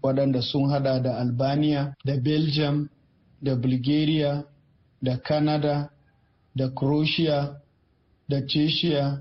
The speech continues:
da Denmark, da Estonia, da ƙasar Finland, da Faransa, da ƙasar Jamus, da ƙasar Girka, da Hungary, da Iceland,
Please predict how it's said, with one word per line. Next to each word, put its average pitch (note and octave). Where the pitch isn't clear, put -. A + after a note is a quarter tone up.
da C#3
Denmark, D3+
da C3+
Estonia, D3
da C3+
ƙasar D3
Finland, D#3+
da C#3
Faransa, D3
da C#3
ƙasar D3
Jamus, D#3
da C#3+
ƙasar C#3+
Girka, D#3
da C3+
Hungary, D3+
da C3+
Iceland, F3